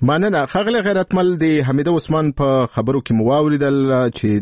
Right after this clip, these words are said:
دوی وویل چې خبریالانو پخوا هم ستونزې درلودې، خو په دغه کچ باندې ستونزې چې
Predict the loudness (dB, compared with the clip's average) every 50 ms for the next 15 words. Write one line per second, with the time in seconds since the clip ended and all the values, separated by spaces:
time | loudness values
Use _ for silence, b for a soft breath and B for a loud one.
0 | -2 0 0 0 0 2 2 0 0 0 -2 -4 -4 -2 -2 -2 -2 -4 -8 -8
1 | -6 -4 -2 0 0 2 2 0 0 0 -2 -4 -6 -4 -2 -2 0 -2 -2 -2
2 | -2 -2 -2 -2 -2 -2 -2 0 0 0 0 2 2 0 0 -2 b b b b
3 | b b b b b _ _ -4 -2 0 2 0 0 -2 -2 -2 0 0 0 0
4 | 0 -2 -2 -2 -2 -2 -2 -2 -4 -4 -4 -8 -14 -14 -16 -20 -14 -8 -4 -2
5 | 0 0 0 0 -2 -2 -2 -2 -2 -2 -2 -2 -2 -4 -2 -2 -2